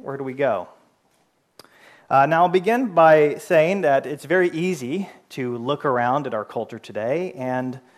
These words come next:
be quite disturbed. <laughs> There are a lot of very disturbing things happening in our society, especially among,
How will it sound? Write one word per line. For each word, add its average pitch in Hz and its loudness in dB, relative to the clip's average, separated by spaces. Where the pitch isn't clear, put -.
be 139 -8
quite 143 -4
disturbed. 117 -8
<laughs> - -12
There 135 -2
are 131 0
a 139 -4
lot 156 4
of 147 -4
very 151 2
disturbing 135 -2
things 135 -4
happening 131 -2
in 113 -6
our 110 -4
society, 113 -4
especially 139 -2
among, 123 -4